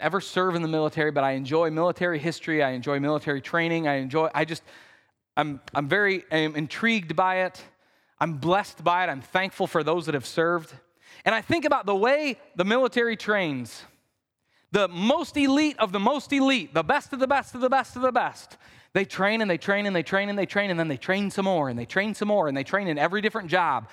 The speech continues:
Now, there's specialties within them, but there's this whole bunch of their, uh, abilities and their skills that they're all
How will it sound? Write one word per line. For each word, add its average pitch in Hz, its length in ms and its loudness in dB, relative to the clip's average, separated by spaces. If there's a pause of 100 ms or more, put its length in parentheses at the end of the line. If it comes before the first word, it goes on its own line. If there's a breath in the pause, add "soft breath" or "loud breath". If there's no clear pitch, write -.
(160 loud breath)
Now, 294 80 4
there's 370 160 -2
specialties 185 640 -2
within 175 320 0
them, 220 160 0 (240 loud breath)
but - 100 0
there's 226 160 -2
this 185 140 -2
whole 349 320 4
bunch 240 440 0
of 190 120 0
their, 196 260 2 (240)
uh, 151 300 2
abilities 302 720 2 (320 loud breath)
and 196 100 2
their 208 100 0
skills 247 600 -2 (200 loud breath)
that 214 120 2
they're 196 160 2
all 254 420 2